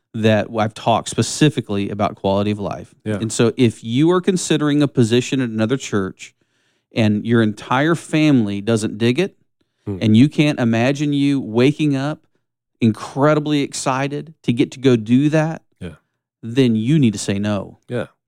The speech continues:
Speaker 1: Right? And the last bit of advice I would end on this one, if you're interviewing, is that, uh, I think s-,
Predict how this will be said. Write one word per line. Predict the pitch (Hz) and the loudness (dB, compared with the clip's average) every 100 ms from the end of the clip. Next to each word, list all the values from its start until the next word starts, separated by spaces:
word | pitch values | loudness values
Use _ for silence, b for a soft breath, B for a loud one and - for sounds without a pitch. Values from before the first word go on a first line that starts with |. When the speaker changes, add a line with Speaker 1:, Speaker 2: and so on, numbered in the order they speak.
| _ | _
Speaker 1:
Right? | - 98 110 - | -8 -4 -4 2
And | 135 123 | 2 4
the | 139 | 2
last | 143 151 147 139 | 2 2 -2 0
bit | 131 131 | 2 4
of | 123 | 2
advice | 110 113 113 - | 0 0 0 2
I | 107 | 2
would | 110 | 2
end | 113 110 | 2 2
on | 110 107 | 2 2
this | 104 - | 0 0
one, | 110 | -2
if | 107 - | -2 -2
you're | 107 | -2
interviewing, | 107 110 107 107 110 | -2 -2 -2 -2 0
is | 117 123 120 113 | 2 4 2 0
that, | 117 110 110 - | 2 2 -2 -4
uh, | 104 101 - - _ - | -4 -6 -10 -18 _ -2
I | 170 | 0
think | 220 170 | 0 -2
s-, | - | -4